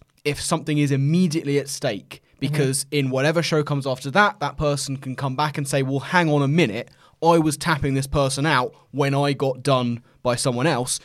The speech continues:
Speaker 1: You didn't really win this match."
Speaker 2: Mm-hmm.
Speaker 1: But there's no real comeback from this.
Speaker 2: Yeah, yeah, yeah.
Speaker 1: Um, the spot itself was fine other than maybe the tapping happening.
Speaker 2: Yeah,
Speaker 1: There's no
Speaker 2: but
Speaker 1: problem with the spot.
Speaker 2: aside from that, it was
Speaker 1: Yeah.
Speaker 2: great.
Speaker 1: It just,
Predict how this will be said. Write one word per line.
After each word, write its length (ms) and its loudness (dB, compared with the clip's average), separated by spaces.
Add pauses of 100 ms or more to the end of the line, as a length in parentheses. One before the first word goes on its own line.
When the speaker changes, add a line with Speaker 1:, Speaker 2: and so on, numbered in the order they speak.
(100)
Speaker 1:
You 220 -2
didn't 220 0
really 220 -4
win 220 -4
this 200 -8
match." 440 -2
Speaker 2:
Mm-hmm. 260 -4
Speaker 1:
But 220 2
there's 180 4
no 140 2
real 220 4
comeback 600 -6 (100)
from 220 -16
this. 200 -8
Speaker 2:
Yeah, 200 0
yeah, 160 -4
yeah. 260 -6
Speaker 1:
Um, 640 2 (460)
the 80 -2
spot 260 4
itself 340 2
was 180 -2
fine 280 2
other 200 0
than 160 0
maybe 260 0
the 80 -6
tapping 340 -2
happening. 500 -2
Speaker 2:
Yeah, 60 6
Speaker 1:
There's 120 2
no 140 0
Speaker 2:
but 120 8
Speaker 1:
problem 160 4
with 120 0
the 60 -10
spot. 440 2
Speaker 2:
aside 260 4
from 100 -2
that, 220 -2
it 40 -12
was 140 -14
Speaker 1:
Yeah. 200 -2
Speaker 2:
great. 400 -12
Speaker 1:
It 80 -4
just, 180 -2